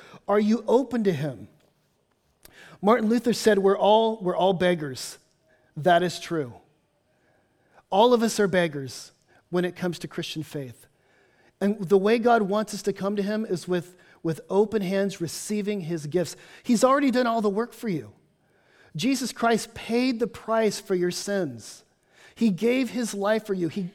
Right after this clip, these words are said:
he, he, he, he did the labor. He did all the work. And now he stands there and says, "Will you receive my gifts?" I love what, uh, John Gerstner said. He said, "When it comes to faith, all you need is need.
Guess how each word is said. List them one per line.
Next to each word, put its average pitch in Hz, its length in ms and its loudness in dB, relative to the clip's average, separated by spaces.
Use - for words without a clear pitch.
he, 226 280 -2
he, 202 180 -2
he, 196 320 -2
he 202 120 -2
did 277 200 0
the 294 80 2
labor. 254 420 2
He 190 160 -2
did 262 180 -2
all 262 220 0
the 247 80 0
work. 240 420 -2
And 202 100 0
now 226 160 -2
he 226 120 0
stands 240 400 -4
there 202 100 2
and 180 80 -2
says, 190 160 -2
"Will 190 200 0
you 220 160 -2
receive 196 360 -6
my 170 140 -4
gifts?" 151 480 -6
I 190 80 4
love 208 240 6
what, 202 320 4
uh, 180 320 2
John 196 320 2
Gerstner 190 340 -2
said. 170 220 -2
He 156 60 -2
said, 180 260 -6
"When 185 100 -2
it 185 80 -8
comes 240 240 -4
to 262 100 -8
faith, 180 440 -4
all 214 300 4
you 226 240 2
need 202 320 2
is 165 280 -4
need. 151 380 -4